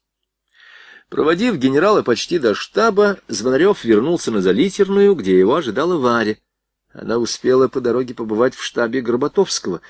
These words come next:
и уже узнала об участии прапорщика в контратаке. «Ну зачем? Зачем вы зря рискуете собой?» — встретила его девушка. «Чего ради вы пошли с моряками?»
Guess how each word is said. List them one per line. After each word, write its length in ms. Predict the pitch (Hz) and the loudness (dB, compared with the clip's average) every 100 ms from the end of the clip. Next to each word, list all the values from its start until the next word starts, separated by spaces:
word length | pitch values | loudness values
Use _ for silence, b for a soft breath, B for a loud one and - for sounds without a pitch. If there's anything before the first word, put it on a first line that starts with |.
| B | B
и 80 | - | 0
уже 180 | 92 95 | 2 4
узнала 480 | 98 85 123 202 220 | 2 2 0 2 0
об 80 | 214 | -2
участии 500 | - 226 190 - 196 | -6 -6 -6 -4 -4
прапорщика 640 | 196 196 180 170 - 175 | -2 -2 -4 -6 -6 -6
в 80 | - | -6
контратаке. 800 | - 151 - 143 135 117 - 90 B B B B - | -6 -6 -6 -6 -4 -6 -8 -18 B B B B -12
«Ну 180 | 151 | -6
зачем? 460 | 135 127 - 95 92 | -4 -4 -6 -8 -6
Зачем 500 | 120 135 - 147 165 | -4 -2 0 0 2
вы 140 | 165 165 | 2 2
зря 260 | 156 170 | 2 2
рискуете 720 | 175 175 - 190 190 185 175 | 4 2 0 0 0 0 -4
собой?» — 460 | 165 - 139 143 123 _ _ _ _ _ | -4 -4 0 0 -2 _ _ _ _ _
встретила 520 | - - 123 117 107 | -16 -4 -2 -2 -4
его 180 | 98 95 | -4 -4
девушка. 440 | 90 95 90 - - B B | -2 -4 -4 -12 -18 B B
«Чего 320 | - 190 196 | 0 4 4
ради 260 | 190 208 220 | 2 2 2
вы 120 | 220 | 2
пошли 300 | 220 - 220 | 0 -4 -8
с 120 | - | -8
моряками?» 540 | 202 185 - 175 131 | -8 -8 -6 -6 -8